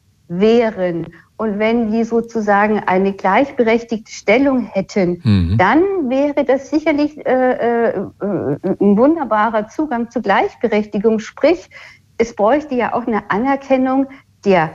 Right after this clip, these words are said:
Speaker 1: weiblich kodierten Brust, die ja gleichzeitig, Sie nennen das ja im Zuge von Paarungsverhalten, die gleichzeitig ja eine Nahrungsfunktion hat. Auch wenn wir heute Säuglingsnahrung haben, aber die Muttermilch, die Mutterbrust,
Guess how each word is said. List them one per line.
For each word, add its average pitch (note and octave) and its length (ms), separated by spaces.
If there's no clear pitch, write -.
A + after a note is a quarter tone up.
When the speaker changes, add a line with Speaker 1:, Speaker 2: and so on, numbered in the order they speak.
Speaker 1:
weiblich E3 480
kodierten C4 500
Brust, D#4 460
die B3+ 80
ja A3+ 160
gleichzeitig, B3 760
Sie A3+ 140
nennen A3 320
das B3 160
ja G#3+ 100
im G#3 120
Zuge A3+ 320
von G3+ 180
Paarungsverhalten, G#3 960
die A3+ 100
gleichzeitig G#3 600
ja G3+ 80
eine F#3+ 160
Nahrungsfunktion F3+ 1080
hat. C#3 120
Auch A#3+ 160
wenn B3 220
wir C#4+ 160
heute B3 240
Säuglingsnahrung A3+ 840
haben, G3+ 280
aber G#3+ 180
die G3+ 240
Muttermilch, C4 920
die A#3+ 120
Mutterbrust, A3 960